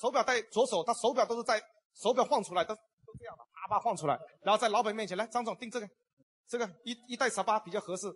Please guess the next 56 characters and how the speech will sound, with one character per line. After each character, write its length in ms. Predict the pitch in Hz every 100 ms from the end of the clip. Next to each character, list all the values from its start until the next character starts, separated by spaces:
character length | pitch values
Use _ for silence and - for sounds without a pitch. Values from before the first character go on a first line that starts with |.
| -
把 140 | 214
手 160 | - 240
表 160 | 233
给 100 | 202
那 100 | 190
个 40 | 208
老 120 | 185
板 120 | 214
啪 140 | 196 208
啪 120 | 220
亮 200 | 226 208
相， 220 | 180 190
你 80 | 156
知 60 | 151
道 160 | 156
吧？ 60 | - _
老 180 | 196 311
板 200 | 294 254
一 20 |
看 160 | 285 294
他 80 |
手 180 | 269 254
表 140 | 269 226
戴 140 | -
几 280 | - - 175
十 120 | 226
万， 200 | 262 220 - - -
立 140 | 339
三 140 | - 220
十 60 |
万 80 | 202
就 80 | 190
付 120 | 185
掉 120 | 180
了， 160 | 135 120 - _ _ _ _
就 100 | -
知 100 | 302
道 140 | 302 285 -
一 80 | 294
个 80 | -
手 200 | 262 370
表 120 | 330
都 100 | 285
戴 120 | 277
几 120 | -
十 80 | 180
万 80 | 254
的 60 | 240
人 60 |
不 80 | 220
会 140 | 262 226
骗 180 | 302
他 100 | 247
十 120 | 226 214
几 120 | 180
万。 160 | 202